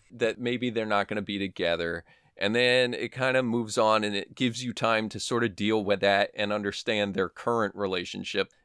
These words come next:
And she never really stopped thinking about him or lo-, loving him, supposedly. And you get to this place where you're like, "Okay, so this is where these two characters are now. A mutual caring and love for each other,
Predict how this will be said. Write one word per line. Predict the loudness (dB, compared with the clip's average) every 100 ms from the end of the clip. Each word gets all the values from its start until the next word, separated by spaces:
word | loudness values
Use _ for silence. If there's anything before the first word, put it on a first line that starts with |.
| -8
And | -2 2 0 -2
she | -6 -2
never | -2 0
really | -2 -2 -2 -2
stopped | -2 2 2 0
thinking | -4 -4 -4
about | 0 2 0
him | 0
or | -4
lo-, | -4 -6 -2
loving | -2 -2 -4
him, | -6 -6
supposedly. | -8 -6 -4 -4 -6 -6 -6 -8 _ _ _ _ _
And | 0 2 2 0 -4 -12 _ _ _ _ _ -16
you | -6 -2
get | 0 -2
to | -2
this | -2 -4
place | -4 -4 -4 -4
where | -2 -2
you're | -2
like, | 0 -2 -2
"Okay, | -4 0 2 2 -2 _ _
so | -4 -2
this | 0 0 0
is | -4
where | 2 2
these | 2 -4
two | -4 -2
characters | 2 2 0 -4 2
are | 4 4
now. | 2 -4 -8 -12 -16 _ _ _
A | 0
mutual | 2 0 0 0 2 2 0 -6 _ _ _
caring | -2 2 4 2 0
and | 0
love | 2 2 2
for | -4
each | 0 2
other, | 2 2 -2